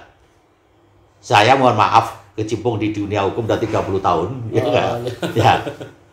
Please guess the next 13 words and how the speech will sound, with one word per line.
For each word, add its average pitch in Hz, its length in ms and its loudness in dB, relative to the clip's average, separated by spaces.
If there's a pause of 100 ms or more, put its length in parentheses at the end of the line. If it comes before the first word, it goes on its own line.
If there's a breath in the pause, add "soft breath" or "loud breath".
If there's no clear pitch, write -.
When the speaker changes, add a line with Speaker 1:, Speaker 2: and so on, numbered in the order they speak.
(140)
Speaker 1:
Baru 135 240 4
kali 135 320 4
ini 165 80 4
saya 123 240 2
menemukan, 107 540 -2 (280)
ya, - 320 -14 (140)
Speaker 2:
Mhm. 131 420 -16
Speaker 1:
keberanian 127 800 4
seorang 123 380 4
pimpinan 113 400 -2
polisi 101 560 -8
yang, 76 260 -12
Speaker 2:
Iya. 123 240 -10